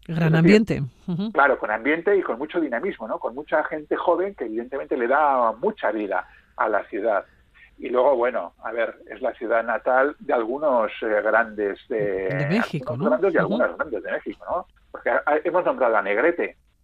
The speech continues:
Speaker 2: el barítono fantástico, ¿no? Con ese vibrato tan especial en, en la voz. Pero luego tenemos también a Diego Rivera,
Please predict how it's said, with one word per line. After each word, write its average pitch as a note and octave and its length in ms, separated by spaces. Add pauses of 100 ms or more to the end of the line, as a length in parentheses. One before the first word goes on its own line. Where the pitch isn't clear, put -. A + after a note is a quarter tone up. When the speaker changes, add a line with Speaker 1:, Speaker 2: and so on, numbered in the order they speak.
Speaker 2:
el G#2+ 380
barítono A2 640
fantástico, G2+ 800
¿no? C#3+ 220 (260)
Con A#2+ 160
ese A#2 240
vibrato A#2+ 480
tan A2 160
especial B2 480
en, A#2 200 (300)
en A#2 140
la F#2 80
voz. D#3+ 180 (320)
Pero B2 160
luego C3+ 220
tenemos C3 320
también B2 280
a A2 80
Diego A#2+ 240
Rivera, A2 480